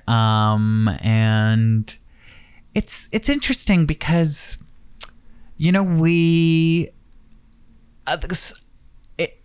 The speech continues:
uh, some of the crew members, I don't think, knew that it was the last season, because we,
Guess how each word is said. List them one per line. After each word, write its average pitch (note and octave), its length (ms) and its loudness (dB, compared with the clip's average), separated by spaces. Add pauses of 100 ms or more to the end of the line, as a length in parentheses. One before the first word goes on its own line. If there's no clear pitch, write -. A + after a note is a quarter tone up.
(300)
uh, F3+ 60 2
some A#3+ 300 0
of D#4+ 80 -2
the C4+ 80 -2
crew G3 240 -2
members, F#3+ 320 2
I E3+ 140 0
don't F3+ 260 0
think, F#3 260 -2
knew D#3+ 300 2
that A#2+ 180 0
it A2+ 60 2
was G#2 240 -2
the A2 140 -4
last G#2 600 -2
season, A2 500 0
because D3 280 2
we, E3 380 0